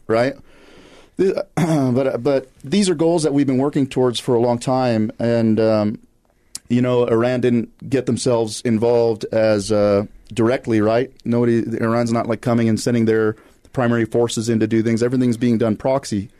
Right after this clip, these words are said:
When things are being done that way, there's a whole, there's a whole lot of room to be able to say, "Well, that's not really what I wanted. So let's, you know, go ahead and take those guys and get rid of this thing." And what, you could play around a lot more when you're doing ga-, when you're playing that way.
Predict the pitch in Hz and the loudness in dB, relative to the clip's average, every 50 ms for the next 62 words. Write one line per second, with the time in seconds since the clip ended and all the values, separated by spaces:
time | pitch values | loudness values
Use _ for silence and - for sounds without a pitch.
0 | _ - - - _ - - 135 160 160 147 143 131 139 135 117 101 113 123 135 | _ -20 -20 -20 _ -6 -2 0 0 2 2 0 0 0 0 0 0 0 0 0
1 | 131 135 - 151 147 147 151 160 - - - - _ - - 160 156 147 123 151 | 0 0 0 0 0 0 0 -2 -4 -10 -20 -20 _ -2 0 0 0 0 0 0
2 | 151 156 151 - - 123 151 151 139 131 143 160 160 165 160 143 131 123 131 139 | 2 2 0 0 0 -2 0 0 0 0 2 2 4 4 4 2 2 2 2 0
3 | 143 139 131 123 120 123 120 120 113 - - 120 117 127 170 196 196 196 196 185 | 0 0 2 2 2 2 2 2 0 0 0 0 2 2 2 2 2 2 2 0
4 | 202 233 214 - - - 185 180 131 165 175 170 170 165 156 160 156 151 143 127 | 0 -2 -4 -4 -4 -4 -4 -4 -2 -2 -2 0 0 2 2 2 2 2 2 2
5 | 127 135 156 165 165 - - 107 107 107 - - 139 123 127 127 131 - - - | 0 0 0 0 -2 -2 -4 -6 -6 -6 -6 -2 0 2 2 0 0 -2 -6 -10
6 | - - 294 - - - - - - - - 165 160 151 135 - - - - - | -8 -10 -10 -8 -10 -10 -8 -6 -4 -2 0 0 -2 -2 -4 -6 -12 -16 -16 -10
7 | - - 175 170 165 170 156 135 135 131 151 147 135 - 135 127 120 117 123 123 | -4 -2 0 0 2 2 2 0 0 0 -2 -2 0 0 -2 -2 0 0 0 0
8 | 123 127 127 120 110 113 110 110 104 123 123 123 127 123 117 127 127 - - 127 | 2 2 0 -2 -2 -6 -6 -6 -4 -4 -2 -2 0 0 0 0 -2 -4 -4 -4
9 | 123 123 120 120 113 117 120 131 - - - - - - - - 156 - - 123 | -2 0 0 0 0 -2 -2 -4 -4 -8 -14 -20 -20 -14 -8 -6 -4 -4 -4 -2
10 | - 180 165 160 147 147 156 151 147 135 127 131 123 117 - 117 117 113 110 113 | 0 2 2 2 2 2 2 0 0 2 2 2 2 0 0 0 0 0 0 -2
11 | 123 - - - 123 120 120 117 117 117 123 123 120 117 117 110 - - 117 120 | -6 -8 -6 -2 0 0 2 0 0 0 0 0 2 0 0 -2 -4 -8 -6 -4
12 | 127 127 123 123 127 120 113 113 110 - - - 135 135 131 123 120 117 110 107 | -2 -2 0 0 0 2 2 0 -2 -4 -4 -4 -2 0 0 0 2 2 2 2
13 | - 110 110 107 107 107 117 | 2 2 2 2 2 0 -2